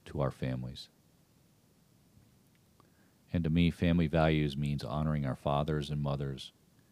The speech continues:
teaching our children well, caring for the sick, respecting one another,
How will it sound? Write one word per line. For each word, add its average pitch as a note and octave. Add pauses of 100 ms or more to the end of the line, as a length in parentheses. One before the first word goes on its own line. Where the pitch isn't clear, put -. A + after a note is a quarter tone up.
(120)
teaching F#2+
our D#2
children D#2+
well, C#2 (600)
caring F2
for E2
the D2+
sick, - (1000)
respecting D#2+
one D2+
another, C#2